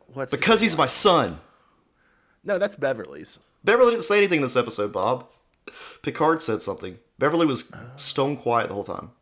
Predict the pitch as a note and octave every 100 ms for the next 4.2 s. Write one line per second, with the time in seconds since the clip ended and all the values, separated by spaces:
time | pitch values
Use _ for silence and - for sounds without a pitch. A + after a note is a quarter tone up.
0 | _ _ _ _ _ _ _ _ _ _
1 | _ _ - C3 C#3+ D3+ C#3 D3+ C#3 D3
2 | C#3+ C3+ A2+ D3 G2+ E2 - A#2 C#3+ C3+
3 | _ _ _ - A#2+ B2 A#2+ - B2 B2
4 | G2